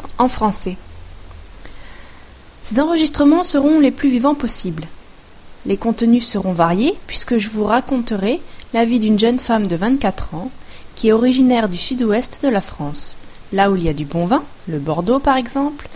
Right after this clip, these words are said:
là où il y a de belles plages et aussi les montagnes, pas très très loin. Cette jeune femme est aujourd'hui à Paris pour le travail. Elle a dû quitter sa région natale,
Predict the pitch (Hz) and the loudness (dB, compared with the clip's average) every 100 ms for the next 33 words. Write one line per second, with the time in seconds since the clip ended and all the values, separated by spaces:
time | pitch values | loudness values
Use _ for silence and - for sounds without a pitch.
0 | - - 220 220 226 196 170 156 156 202 | -18 -8 2 4 4 2 0 0 0 0
1 | 233 285 294 302 302 - 247 208 196 247 | 0 0 0 0 -2 -4 0 0 0 0
2 | 233 180 170 - 165 208 233 - 208 - | -2 -2 -2 0 0 0 -4 -4 -2 0
3 | 233 - 165 151 160 - - - - - | 2 0 -2 -6 -10 -16 -20 -20 -20 -20
4 | - - - - - - - - - - | -20 -20 -20 -20 -20 -20 -20 -20 -20 -20
5 | - - 247 226 311 302 330 381 370 269 | -20 0 2 6 4 6 4 4 0 -2
6 | - 262 277 302 302 269 233 202 - - | 0 0 2 4 2 2 0 0 -4 -12
7 | - 220 269 - 208 165 156 165 - - | -4 0 2 2 2 2 -2 -8 -12 -16
8 | - 196 196 214 233 208 220 220 202 190 | -10 -2 0 0 -4 -2 0 0 0 0
9 | 185 185 170 - 214 269 | -2 -4 -4 0 2 2